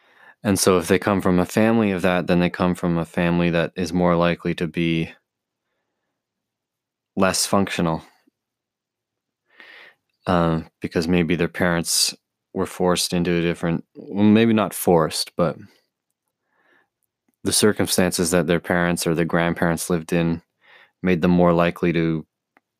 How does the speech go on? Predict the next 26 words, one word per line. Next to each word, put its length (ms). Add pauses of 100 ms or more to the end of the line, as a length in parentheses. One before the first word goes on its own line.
(640)
engage 400
in 140
crime 580
or 460
whatever 600
it 60
is, 440
and 200 (1600)
are 100
less 360
likely 260
to 120
be 140
able 140
to 140
own 420 (140)
property, 720
and, 360 (120)
and 520
so 200
they're 420 (160)
economically 600
disadvantaged 640
and 160
whatever. 400
And, 260